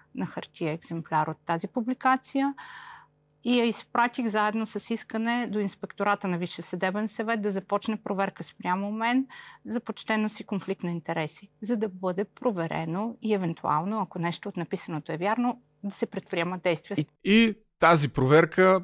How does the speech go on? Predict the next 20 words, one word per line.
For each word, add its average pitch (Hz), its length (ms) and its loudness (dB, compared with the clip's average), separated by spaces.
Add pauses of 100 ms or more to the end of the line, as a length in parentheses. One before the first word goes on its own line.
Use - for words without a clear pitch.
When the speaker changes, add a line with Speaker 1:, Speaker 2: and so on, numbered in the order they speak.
(100)
Speaker 2:
показва, 151 440 6
че 156 180 0
няма 147 300 6
нищо 156 420 6
вярно 107 400 6
в 95 120 2
статията, 165 540 6
като 139 260 0
дори 170 400 8
fast - 400 4
forward 139 460 8
няколко 123 480 2
години 143 560 4 (840)
съдията 135 840 6
осъжда 208 540 6
пик - 400 4
за 147 320 4
тези 135 340 4
статии, 127 520 2
които 160 460 4